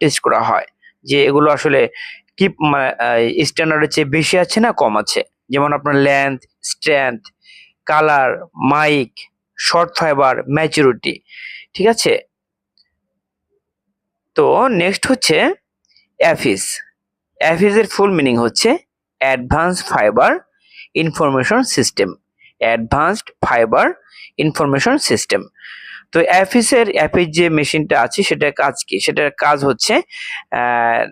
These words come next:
ন্যাপসের যে সাইজটা সেটা, আহ,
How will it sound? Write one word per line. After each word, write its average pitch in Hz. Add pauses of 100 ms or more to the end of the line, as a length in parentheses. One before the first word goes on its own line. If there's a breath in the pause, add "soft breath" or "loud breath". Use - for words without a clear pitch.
(220)
ন্যাপসের 156
যে 156
সাইজটা 143
সেটা, 139 (480 loud breath)
আহ, 113